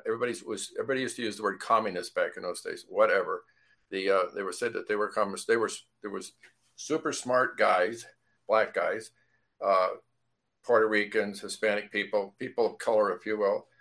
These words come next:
were put into the different militaries, and they were model soldiers, airmen, Marines, sailors, et cetera,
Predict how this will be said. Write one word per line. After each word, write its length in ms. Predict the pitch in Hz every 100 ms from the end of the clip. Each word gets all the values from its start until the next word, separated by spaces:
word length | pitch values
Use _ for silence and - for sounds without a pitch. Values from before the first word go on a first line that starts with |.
| _ _ _
were 360 | 113 104 104 - _ _ _ _
put 160 | - 143
into 220 | 151 135
the 100 | 117
different 320 | 117 123 131
militaries, 800 | 117 131 110 - 101 95 117 - _ _ 101
and 80 |
they 60 | 104
were 260 | 101 90 -
model 420 | 101 110 135 127
soldiers, 640 | 117 123 123 117 120 117 -
airmen, 460 | 110 110 110 110 107
Marines, 440 | - 95 107 107 98 90
sailors, 480 | - 110 104 104 92
et 100 | -
cetera, 420 | 113 110 95